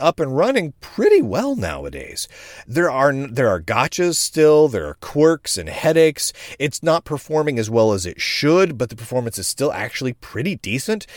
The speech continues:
It's impressive. Well, the lead of that project, the lead engineer, Hector Martin,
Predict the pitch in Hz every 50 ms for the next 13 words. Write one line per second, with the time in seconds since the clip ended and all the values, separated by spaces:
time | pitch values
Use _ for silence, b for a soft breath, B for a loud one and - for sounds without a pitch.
0 | B B B B B B B B B B _ - - 143 139 - 151 139 123 -
1 | - - 143 151 127 - - 92 - - - - _ _ _ _ _ _ _ _
2 | - _ 95 98 104 127 160 147 98 - - _ _ _ _ _ _ _ _ b
3 | b b b b 98 101 110 139 135 131 123 123 135 180 226 254 214 160 117 104
4 | 113 95 85 - - 107 85 80 76 - 76 - - 98 98 104 135 190 202 185
5 | 185 170 156 151 127 110 95 78 71 - - - - - 180 185 - - - 190
6 | 160 127 110 107 101 95 - 64 65 - 92 95